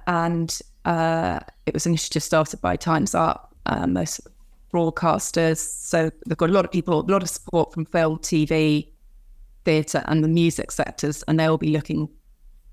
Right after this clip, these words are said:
to start and get themselves up and running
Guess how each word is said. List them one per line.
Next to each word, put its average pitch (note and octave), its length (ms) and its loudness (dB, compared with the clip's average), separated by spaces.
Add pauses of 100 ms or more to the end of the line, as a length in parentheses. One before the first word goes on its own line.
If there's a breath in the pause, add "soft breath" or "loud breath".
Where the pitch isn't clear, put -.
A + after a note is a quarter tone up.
to D3 420 2
start - 840 -2 (720)
and D#3 240 2
get - 60 -2
themselves - 280 -2
up - 140 -4
and E3+ 80 -2
running D#3 380 2